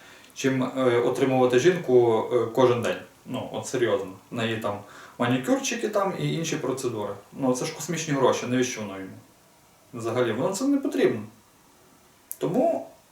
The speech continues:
жіночки, ви ж так хотіли рівноправ'я, от, отримуйте своє рівноправ'я. І саменькі для себе. Берете і заробляєте.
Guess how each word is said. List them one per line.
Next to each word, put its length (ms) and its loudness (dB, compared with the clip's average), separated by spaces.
жіночки, 600 -2
ви 160 2
ж 120 -2
так 140 2
хотіли 300 -2
рівноправ'я, 680 2
от, 260 2
отримуйте 560 2
своє 260 0
рівноправ'я. 640 -2
І 80 -6
саменькі 520 0
для 160 -2
себе. 340 0
Берете 480 0
і 60 -4
заробляєте. 680 4